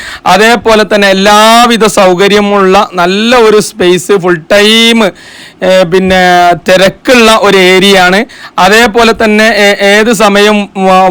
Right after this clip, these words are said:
വാഹനങ്ങൾ പോയിക്കൊണ്ടിരിക്കുന്ന നല്ല ഒരു ജംഗ്ഷനാണ് ഓമാനൂര് ജംഗ്ഷന്. തൊട്ട് അടുത്തായിട്ട് ഒരു ഭാഗത്ത് പള്ളിയും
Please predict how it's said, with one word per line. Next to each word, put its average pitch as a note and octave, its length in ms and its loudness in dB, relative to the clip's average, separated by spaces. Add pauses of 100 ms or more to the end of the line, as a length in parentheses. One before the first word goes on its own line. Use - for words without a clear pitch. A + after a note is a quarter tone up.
വാഹനങ്ങൾ G#3 560 2 (160)
പോയിക്കൊണ്ടിരിക്കുന്ന F#3+ 840 -2 (160)
നല്ല F#3+ 240 0 (100)
ഒരു G#3+ 100 2 (100)
ജംഗ്ഷനാണ് F3+ 580 0 (140)
ഓമാനൂര് F#3 600 0
ജംഗ്ഷന്. F#3+ 400 -2 (460)
തൊട്ട് G#3+ 360 0 (200)
അടുത്തായിട്ട് F#3+ 600 0 (140)
ഒരു G3+ 180 2
ഭാഗത്ത് F#3+ 420 0 (200)
പള്ളിയും F#3+ 460 0